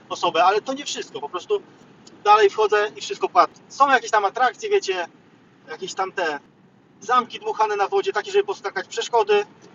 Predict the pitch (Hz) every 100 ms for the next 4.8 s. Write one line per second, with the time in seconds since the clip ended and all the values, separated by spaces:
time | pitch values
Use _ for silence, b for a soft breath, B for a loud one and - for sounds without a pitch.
0 | - - 277 403 190 - 185 - 165 151
1 | - 127 107 - - _ _ _ - 233
2 | 214 185 185 - _ - 226 - 196 170
3 | 160 143 123 107 - - - - 233 214
4 | 185 208 202 - 180 180 190 185